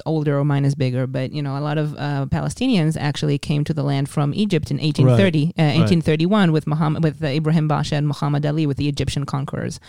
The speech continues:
Speaker 1: Um, so we're, you know, we're pretty much here from about
Speaker 2: Sure.
Speaker 1: the same time. So, and then, uh, you know, so I'm, I'm sort of a Palestinian Jew, if you want, 'cause I
Speaker 2: Sure.
Speaker 1: originated, you know, to, to the region of Palestine.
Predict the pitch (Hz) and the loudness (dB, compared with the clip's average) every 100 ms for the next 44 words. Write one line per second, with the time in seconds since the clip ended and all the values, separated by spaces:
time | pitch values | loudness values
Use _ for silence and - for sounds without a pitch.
0 | - - - - - 147 147 147 - - | -20 -20 -20 -12 -2 0 2 0 -2 -2
1 | 151 147 151 165 135 - 165 147 147 233 | 2 2 2 0 -2 0 0 0 0 0
2 | 240 190 - 190 165 165 160 151 - 151 | 2 0 0 0 0 0 0 0 -2 -2
3 | 143 143 - 165 143 151 202 165 143 - | -2 0 2 2 0 -2 0 0 -2 -6
4 | - - 175 160 156 - 170 175 175 165 | -16 -2 2 4 2 0 0 2 2 -2
5 | - - 175 156 165 165 156 170 170 170 | -6 -2 -2 0 -2 -2 -2 -2 0 0
6 | 156 175 156 - 160 143 139 143 233 139 | 0 -2 -2 0 0 2 0 2 2 2
7 | - 139 135 127 - 139 156 156 160 151 | -2 -4 -4 -4 -4 -2 2 2 2 -2
8 | 143 147 160 151 139 147 - 147 - - | -2 -2 -2 -2 -2 -4 -4 -4 -4 -6
9 | 147 147 139 156 147 143 139 160 143 139 | -4 -4 -6 -6 -6 -8 -8 -6 -6 -4
10 | 135 - | -4 -2